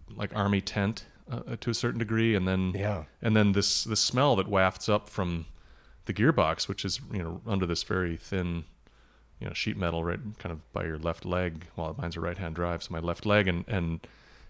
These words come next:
Speaker 1: it, you get that gear oil smell, and I really have quite grown to like it. Um, and then, yeah, a little bit of gasoline <laughs> smell too. I suppose that's from the filler, filler neck or something like that. But, uh,
Speaker 2: Right.
Speaker 1: it all kind of combines to this lovely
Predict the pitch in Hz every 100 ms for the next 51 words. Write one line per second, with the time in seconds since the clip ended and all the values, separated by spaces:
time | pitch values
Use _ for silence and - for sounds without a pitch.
0 | - 123 - 123 113 147 113 104 98 117
1 | 185 95 80 80 92 82 85 90 95 160
2 | 139 95 - - _ - - 101 107 92
3 | 85 82 120 95 - - - - - 95
4 | 92 90 104 107 110 101 98 107 98 92
5 | 95 98 - 110 131 113 107 107 143 110
6 | 92 113 92 95 - 92 85 - 92 92
7 | 87 107 104 92 87 87 85 - 90 98
8 | - 104 101 101 - - - - - 107
9 | 104 - 101 107 131 113 - - - 104
10 | 104 - 95 - 95 92 98 95 - 87
11 | - 92 92 90 90 85